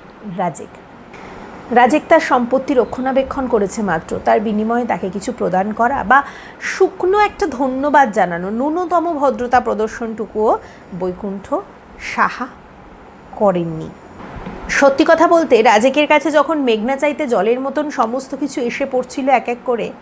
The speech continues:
ঠিক সেই সময় রাজেক মৃধা সমস্ত খুলে জানায় তোরাব আলীকে।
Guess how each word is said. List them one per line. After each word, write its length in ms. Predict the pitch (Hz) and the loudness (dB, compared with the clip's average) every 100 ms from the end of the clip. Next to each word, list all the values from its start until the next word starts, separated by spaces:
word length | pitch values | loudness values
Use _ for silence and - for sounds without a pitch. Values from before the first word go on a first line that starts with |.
| - - - - - | -20 -20 -20 -20 -2
ঠিক 140 | 359 - - - 262 | -2 -2 -10 -4 -2
সেই 300 | - 294 277 | 0 2 2
সময় 480 | - 330 311 214 226 | 0 -4 -2 -2 2
রাজেক 280 | 220 220 262 277 | 2 0 -4 -6
মৃধা 380 | 285 226 208 - - - - - - - - | -4 0 0 -2 -12 -20 -20 -20 -20 -20 -16
সমস্ত 640 | - - 285 294 302 - | -8 -4 -2 -2 -4 -4
খুলে 360 | 302 - 254 262 | -6 -4 -2 0
জানায় 420 | 233 214 226 254 254 254 | 0 0 0 -2 -2 2
তোরাব 280 | 208 175 | 4 4
আলীকে। 400 | 165 170 180 185 | 2 -2 -6 -8